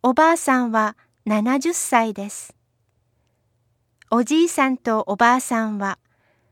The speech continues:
お父さんのご両親です。恵子さんのお父さんは、今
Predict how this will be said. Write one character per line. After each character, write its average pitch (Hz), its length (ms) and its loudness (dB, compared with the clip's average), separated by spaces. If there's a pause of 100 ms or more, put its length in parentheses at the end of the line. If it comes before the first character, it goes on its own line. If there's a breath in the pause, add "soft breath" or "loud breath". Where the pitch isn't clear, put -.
(260)
お 240 80 2
父 415 260 4
さ 302 200 -2
ん 233 120 -2
の 196 280 -6
ご 220 120 2
両 262 220 4
親 220 320 -4
で 190 160 -10
す。 - 260 -18 (2250)
恵 370 200 4
子 359 160 0
さ 269 180 0
ん 233 120 -2
の 208 100 -2
お 208 60 -6
父 254 280 0
さ 220 220 -6
ん 190 160 -8
は、 185 200 -8 (800)
今 233 460 4